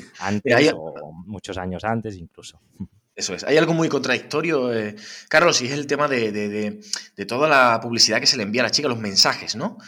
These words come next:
Speaker 2: O sea,
Speaker 1: Sí.
Speaker 2: "No entrenes pesado porque te vuelves co-, muy musculada", o como se dice
Speaker 1: Sí.
Speaker 2: mal,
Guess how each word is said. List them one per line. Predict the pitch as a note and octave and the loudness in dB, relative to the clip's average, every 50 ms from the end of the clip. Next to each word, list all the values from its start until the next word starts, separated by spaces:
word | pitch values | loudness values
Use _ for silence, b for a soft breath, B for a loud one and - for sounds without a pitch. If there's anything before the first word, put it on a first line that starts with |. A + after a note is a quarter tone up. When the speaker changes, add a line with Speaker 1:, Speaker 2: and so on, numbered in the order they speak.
| B B B | B B B
Speaker 2:
O | B | B
sea, | - B2+ A#2+ A2 G#2 G#2 G2+ F#2+ | 2 4 6 8 8 6 4 2
Speaker 1:
Sí. | G#2+ B2 | 0 0
Speaker 2:
"No | D3+ F3 | 0 0
entrenes | F3+ E3+ F3+ F3+ F3 D#3+ E3 | 0 0 0 0 0 0 0
pesado | - E3 - - D#3+ D3+ D#3+ E3 E3 D#3 | 2 4 4 6 6 6 4 4 2 0
porque | D#3 D#3 D3+ C#3 | 0 0 0 -2
te | C3 | -2
vuelves | C#3 C#3 C#3+ C#3+ C#3+ C#3 C#3+ C#3 C3+ B2+ A#2+ - - - - - | -2 0 0 0 2 2 2 2 4 4 4 4 2 0 -4 -4
co-, | - C3+ C3+ | -4 -4 -4
muy | - C#3 C3 D3 D#3 | -4 -6 -4 -2 0
musculada", | D3+ D3 C3+ - - B2+ B2 C3+ E3+ F#3 F3 C#3+ | 2 2 0 0 0 2 4 4 6 6 4 2
o | B2+ | 2
como | C3+ B2+ B2+ B2 B2 A#2+ | 0 0 0 0 0 0
se | - - A#2+ | 0 -2 2
dice | B2+ B2 - C3+ B2+ B2+ B2 A2+ G2 - | 2 2 2 2 2 0 -2 -2 -4 -4
Speaker 1:
Sí. | |
Speaker 2:
mal, | A2+ A2+ A#2+ B2 A#2+ A2+ G#2+ | 0 2 2 2 2 0 -6